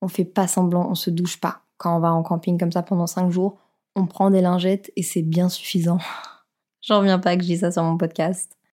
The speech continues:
Sinon, j'ai fait pas mal de petits festivals, mais c'est plus des pique-niques électroniques à Montréal, donc c'est dans la vibe festival, mais ça se finit vers minuit, une heure.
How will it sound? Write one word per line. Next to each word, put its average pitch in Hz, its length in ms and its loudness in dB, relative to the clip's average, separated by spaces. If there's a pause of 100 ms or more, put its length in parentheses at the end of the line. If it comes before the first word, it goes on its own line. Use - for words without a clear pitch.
Sinon, 202 300 4
j'ai 196 120 4
fait 180 160 0
pas 190 160 2
mal 196 280 6
de 175 140 4
petits 190 440 2
festivals, 190 520 4
mais 180 120 4
c'est 180 120 -2
plus 180 220 0
des 180 100 4
pique-niques 185 440 2
électroniques 185 500 2
à 185 80 2
Montréal, 180 540 2
donc 170 320 -2 (280)
c'est 185 140 -2
dans 180 100 4
la 180 120 4
vibe 202 280 4
festival, 185 640 2
mais 170 160 2
ça 175 160 -6
se - 100 -10
finit 175 280 0
vers 165 220 0
minuit, 175 380 4
une 170 120 2
heure. 190 360 -2